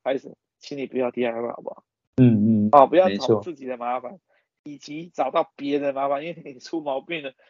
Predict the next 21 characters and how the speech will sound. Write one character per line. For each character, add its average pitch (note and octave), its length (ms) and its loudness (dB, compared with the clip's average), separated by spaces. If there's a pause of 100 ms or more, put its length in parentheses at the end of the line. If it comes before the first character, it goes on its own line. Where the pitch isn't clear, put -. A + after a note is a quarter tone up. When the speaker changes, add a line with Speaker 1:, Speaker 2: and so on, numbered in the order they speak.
(100)
Speaker 1:
你 B2+ 120 -12
是 D#3 100 -10
不 E3 60 -2
是 E3+ 80 2
找 C3+ 160 0
师 D#3+ 240 -4
傅， C#3+ 100 -2
还 C3 120 -2
是 D#3+ 100 -4
找 C#3 180 -4
你 B2 220 -12 (540)
的 C#3 160 4
另 D#3+ 240 -4
一 D3 40 -12
半、 D#3 320 2
你 F3 60 -20
的 B2+ 100 -12
朋 C3+ 200 -8
友 C#3 320 -4
来 B2+ 140 -4
救 C#3+ 360 -2